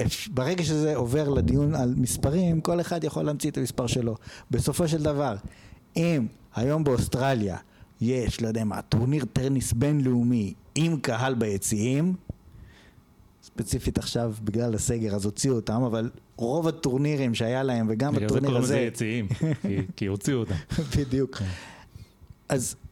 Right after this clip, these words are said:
Speaker 1: אה, אה, זאת אומרת, הכל רגיל, אם יש פסטיבלי <laughs> מוזיקה ב-, ב-, בניו זילנד, עם, אה, חג היום העצמאות שלהם, ש-, שהם, שהם, אה, חוגגים בחוץ, בלי מסכות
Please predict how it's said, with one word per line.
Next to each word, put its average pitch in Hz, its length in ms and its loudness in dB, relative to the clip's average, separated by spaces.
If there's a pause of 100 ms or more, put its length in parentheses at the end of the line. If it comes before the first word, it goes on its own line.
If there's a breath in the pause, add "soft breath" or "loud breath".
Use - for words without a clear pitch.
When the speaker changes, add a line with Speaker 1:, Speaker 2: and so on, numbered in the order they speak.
(460)
Speaker 1:
אה, 135 140 -4 (360)
אה, 151 220 0
זאת - 120 -2
אומרת, 151 180 2
הכל 208 220 2
רגיל, 202 460 2
אם 147 120 2
יש 147 100 0
פסטיבלי 156 720 2
<laughs> 160 60 4
מוזיקה 156 480 2
ב-, 120 60 -4 (260)
ב-, 113 220 0
בניו 117 260 2
זילנד, 135 380 2
עם, 113 200 2
אה, 101 440 -2
חג 127 340 -2
היום 120 360 0
העצמאות 120 480 0
שלהם, 120 380 0
ש-, 110 80 -4 (140)
שהם, 117 280 -2 (140)
שהם, - 220 -6 (120)
אה, - 40 -6 (380 loud breath)
חוגגים 123 500 0
בחוץ, 123 520 -2 (1300 loud breath)
בלי 156 180 4
מסכות 131 720 0